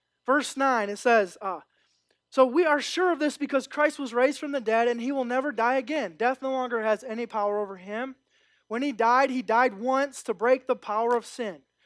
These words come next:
But now that he lives, he lives for the glory of God. So you also should consider yourselves to be dead to the power of sin and alive through God through Christ Jesus." This is what I'm sharing, what I'm talking about. We have to see ourselves as dead to sin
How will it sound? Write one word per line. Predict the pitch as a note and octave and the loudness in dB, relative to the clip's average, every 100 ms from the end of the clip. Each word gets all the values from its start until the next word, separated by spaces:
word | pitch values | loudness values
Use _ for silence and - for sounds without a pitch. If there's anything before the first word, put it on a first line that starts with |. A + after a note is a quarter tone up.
| _ _ - | _ _ -12
But | A3 | -4
now | C4 D4 | 0 2
that | C#4+ | 0
he | C#4 | 0
lives, | B3+ D#4 C#4 - | -2 -2 -2 -6
he | C4 | -6
lives | A#3 C#4 C4+ | -4 -4 -6
for | - A3+ | -8 -10
the | F#3 | -10
glory | F3+ A3+ B3+ C#4+ D4 C#4 | -14 -12 -8 -6 -6 -4
of | G#3+ F#3+ | -6 -6
God. | F#3+ A3+ G3 E3 | -4 -2 -2 -4
So | - G#3+ | -8 -6
you | A3+ D4 D4 C#4+ _ _ _ - | -2 -2 -2 -6 _ _ _ 0
also | C4+ C#4+ C#4 | 0 2 -2
should | B3+ B3+ | -4 -6
consider | A3+ - B3+ | -8 -6 -8
yourselves | A3+ G#3+ B3 A#3 - | -6 -4 -2 -2 -4
to | G3 | -12
be | G#3 | -12
dead | E3+ A3 C4 | -2 0 0
to | B3+ | -4
the | G#3 | -8
power | G#3+ - _ | -8 -12 _
of | - | -14
sin | - G3+ A3+ B3+ - _ _ - | -6 -4 -4 -6 -16 _ _ -8
and | A#3 | -4
alive | G#3+ G#3+ B3 C#4 C4+ | -2 0 2 0 0
through | C4 F#3+ | -8 -4
God | A3 A#3+ C4 | -2 -2 -4
through | A3 | -8
Christ | - A#3+ B3+ - | -6 -4 -4 -6
Jesus." | C#4 G#3+ F#3+ | -6 -6 -6
This | D4 A#3+ | -8 -6
is | |
what | B3 C4 | -2 -2
I'm | A#3+ | -4
sharing, | - C#4+ C#4 A3 | -6 -2 -2 -2
what | A#3 | -4
I'm | |
talking | A3 C4+ C4+ A#3+ | -4 -4 -4 -6
about. | G3 E3+ C3 - _ _ _ _ _ _ _ _ _ _ _ A#3+ | -6 -6 -8 -16 _ _ _ _ _ _ _ _ _ _ _ -2
We | D4+ | -2
have | D4+ | 0
to | B3+ | -6
see | - D#4 | -2 2
ourselves | C#4 A3+ C4+ B3 G#3+ | 2 2 0 -2 -4
as | G#3 E3+ | -12 -14
dead | - A#3+ B3+ | -4 -2 -2
to | A#3+ | -6
sin | G#3 - G#3 | -14 -8 -8